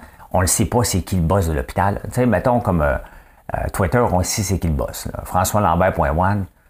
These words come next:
vous savez c'est qui le boss. Tu sais, c'est, c'est Marilyn. <laughs>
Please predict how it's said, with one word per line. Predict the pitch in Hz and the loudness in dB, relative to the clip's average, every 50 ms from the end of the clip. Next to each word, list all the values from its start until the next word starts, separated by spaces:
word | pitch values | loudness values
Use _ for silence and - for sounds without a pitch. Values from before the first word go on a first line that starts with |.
| _ _ _ _ _ _ | _ _ _ _ _ _
vous | - | -2
savez | - 92 90 101 | 0 2 2 2
c'est | 98 - 98 | 0 0 -2
qui | 85 - | -2 0
le | 78 76 | 0 0
boss. | 71 73 - - - - - - - | 0 0 -2 -4 -8 -14 -16 -12 -6
Tu | - | -4
sais, | 95 85 | -4 -4
c'est, | - - - - _ _ - | -4 -6 -12 -14 _ _ -20
c'est | - - | -12 -8
Marilyn. | - 69 71 78 82 82 73 - - - - _ _ - | -6 -4 -2 -2 -2 -2 -4 -6 -8 -16 -20 _ _ -8
<laughs> | 98 87 - _ _ _ _ | -8 -8 -8 _ _ _ _